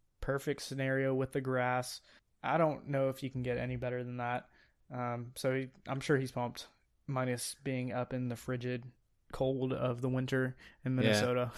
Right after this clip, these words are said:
Speaker 1: <laughs>
Speaker 2: Only better place would have been to come to Atlanta.
Speaker 1: Yeah. Hey, that would have been fantastic too.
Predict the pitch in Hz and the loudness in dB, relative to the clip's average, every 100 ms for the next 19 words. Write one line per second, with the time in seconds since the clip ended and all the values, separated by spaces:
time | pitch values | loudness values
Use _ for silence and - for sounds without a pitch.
0 | - - - - - 170 175 170 160 156 | -10 -10 -14 -20 8 10 12 12 12 12
1 | 147 135 131 117 120 113 107 104 113 - | 12 12 8 8 6 8 8 6 4 -4
2 | - 127 113 104 104 101 101 - _ _ | 2 4 6 4 4 0 -2 -12 _ _
3 | _ 139 127 107 - _ _ _ 165 175 | _ -2 -2 -2 -10 _ _ _ 0 0
4 | - - 139 156 123 107 120 117 117 - | -4 -16 -10 -6 -6 -6 -6 -4 -6 -8
5 | - 135 | -6 -4